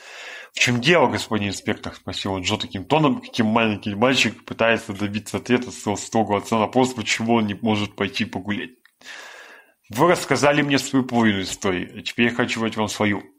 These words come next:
"Нет, скрывать ответственности", ответил ему Гелбрейт.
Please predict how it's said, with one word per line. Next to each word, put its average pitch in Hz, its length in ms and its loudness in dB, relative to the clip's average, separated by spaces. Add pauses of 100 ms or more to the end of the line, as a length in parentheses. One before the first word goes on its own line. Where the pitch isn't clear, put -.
"Нет, 101 320 -6
скрывать - 360 -6
ответственности", 131 680 0
ответил 107 460 -4
ему 95 280 -10
Гелбрейт. 104 440 -2